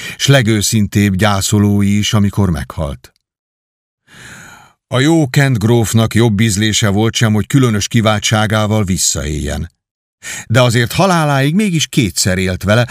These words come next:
a már említett alkalmon kívül. Egyszer Mária királynő, s egyszer Erzsébet királynő koronázásán.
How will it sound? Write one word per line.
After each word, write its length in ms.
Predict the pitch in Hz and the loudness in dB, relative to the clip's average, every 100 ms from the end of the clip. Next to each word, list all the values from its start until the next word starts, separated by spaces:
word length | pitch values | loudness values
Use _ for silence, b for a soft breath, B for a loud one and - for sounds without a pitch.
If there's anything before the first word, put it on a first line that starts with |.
| B | B
a 140 | B 135 | B 2
már 220 | 139 131 | 2 0
említett 540 | 123 90 85 98 87 | 0 -2 -2 -4 -6
alkalmon 580 | 98 90 - 87 87 87 | -4 -4 -2 -4 -2 -4
kívül. 500 | - 92 87 90 87 _ _ _ B B B B | -4 -2 -2 -4 -6 _ _ _ B B B B
Egyszer 540 | - 220 - 135 127 123 | -4 -2 0 0 0 -2
Mária 400 | - 135 143 110 | -2 2 4 2
királynő, 680 | 101 131 120 113 110 131 151 127 B | 2 2 2 2 0 0 0 -4 B
s 80 | - | -2
egyszer 340 | 156 - 156 | 0 0 0
Erzsébet 600 | - 139 95 95 98 98 | 0 0 0 -2 -2 -4
királynő 480 | - 101 92 87 87 | -2 -2 0 -2 -2
koronázásán. 1080 | 82 95 87 82 78 80 73 - 78 - | -2 -2 -2 -2 -4 -6 -6 -6 -6 -8